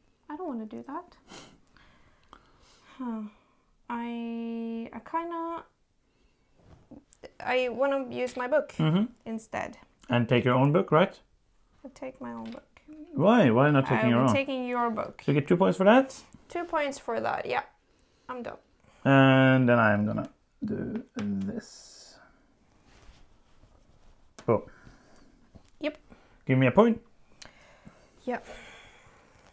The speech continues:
Speaker 2: And then three more, and three more.
Speaker 1: Yeah.
Speaker 2: Boom, boom.
Speaker 1: I'm getting five
Speaker 2: Oh.
Speaker 1: right now, four.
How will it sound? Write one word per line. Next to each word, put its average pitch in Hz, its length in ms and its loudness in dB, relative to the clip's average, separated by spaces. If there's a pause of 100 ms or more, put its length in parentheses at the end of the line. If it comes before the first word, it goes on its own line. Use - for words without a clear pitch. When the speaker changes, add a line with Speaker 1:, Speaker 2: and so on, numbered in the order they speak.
(180)
Speaker 2:
And 107 400 4
then 104 440 4
three 208 140 8
more, 202 320 8 (200)
and 120 320 4
three 113 120 2
more. 90 180 0 (360)
Speaker 1:
Yeah. 277 180 -6 (2000)
Speaker 2:
Boom, 110 160 0
boom. 214 640 4 (520)
Speaker 1:
I'm 233 120 -8
getting 214 320 -6
five - 480 -2
Speaker 2:
Oh. 214 80 8
Speaker 1:
right 214 340 -8
now, 208 220 -6
four. 214 440 -8